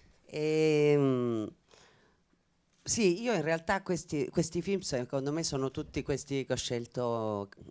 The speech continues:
eh, e che grazie a Dio sono riusciti a trovare, perché alcuni immagino che sia stato anche difficile. Ehm, sono come tutti cugini,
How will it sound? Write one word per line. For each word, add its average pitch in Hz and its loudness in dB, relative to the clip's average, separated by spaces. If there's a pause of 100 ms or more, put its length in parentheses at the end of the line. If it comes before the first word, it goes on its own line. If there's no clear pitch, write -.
(160)
eh, 101 -4
e 131 -4
che 135 -6
grazie 135 0
a - 0
Dio 113 2
sono 107 -2
riusciti 113 -4
a 113 -2
trovare, 120 2
perché - -8
alcuni 107 -6
immagino 104 -4
che 101 -8
sia 101 -10
stato 101 -8
anche 101 -6
difficile. 101 -12 (600)
Ehm, 123 -8
sono 165 -2
come 175 0 (180)
tutti 196 -8
cugini, 131 -4